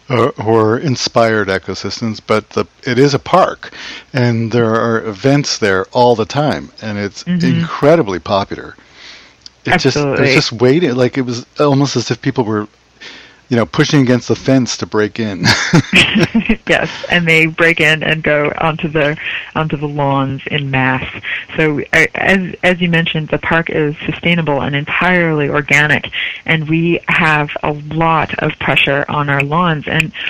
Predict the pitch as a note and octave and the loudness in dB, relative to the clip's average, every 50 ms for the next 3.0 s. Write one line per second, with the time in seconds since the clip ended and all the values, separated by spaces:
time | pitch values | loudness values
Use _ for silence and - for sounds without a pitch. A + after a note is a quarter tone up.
0 | - B2 E2+ E2 - G#3 G#3 A3 G#3+ G3 F#3+ F#3 F3+ F3 E3+ F#3+ - - - - | -6 -4 -2 0 2 2 2 2 2 0 2 0 0 -2 -4 -6 -6 -4 -2 0
1 | G#3 G3 - - - D#3 C#3 C#3+ C3 - - - D3 D3 - - - F#3 F#3+ - | 0 0 0 0 0 0 2 2 0 0 -2 -2 -2 -4 -4 -4 -4 -4 -2 -4
2 | - - - E3 D3+ D3+ - - - D3+ D3+ D3+ D3+ C3 - E3+ - - - - | -6 -6 -4 -2 -4 -2 -4 -6 -6 -6 -4 -2 -2 -2 -2 -4 -6 -10 -12 -16